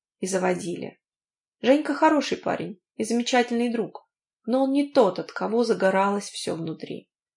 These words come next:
Не тот, кто занимал мои мысли постоянно. Мне не хотелось бесконечно касаться его. Я не ощущала пробегающего между нами тока,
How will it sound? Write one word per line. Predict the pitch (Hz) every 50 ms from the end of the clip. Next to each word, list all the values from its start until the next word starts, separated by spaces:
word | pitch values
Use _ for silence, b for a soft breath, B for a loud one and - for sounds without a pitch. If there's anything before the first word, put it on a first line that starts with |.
| _ _ _ _ _ _ _ _ _ _ _ -
Не | 226 269 285 285 -
тот, | - 269 254 202 175 - -
кто | - - - 185
занимал | 208 202 196 208 208 220 220 220 208
мои | 202 196 190
мысли | 185 190 196 202 - -
постоянно. | - - - - - - 196 185 180 175 180 170 160 170 220 - _ _ _ _ _ _ _ _ _ _ _ _ _
Мне | - 220 247
не | 262 269
хотелось | 262 277 277 277 294 285 240 220
бесконечно | 208 214 208 - - 220 214 208 208 - - 208
касаться | - 208 208 - - 208 196 180 - - - 156
его. | 151 - 214 - 226 - _ _ _ _ _ _ _ _
Я | - 190 202 226
не | 247 262
ощущала | 247 - - 262 - 277 269 254 226
пробегающего | 233 - 208 190 202 202 208 220 220 220 214 - 214 208 196
между | 190 190 190 180 170 185
нами | 180 190 190 185 185 185
тока, | - - 190 180 175 - - - - -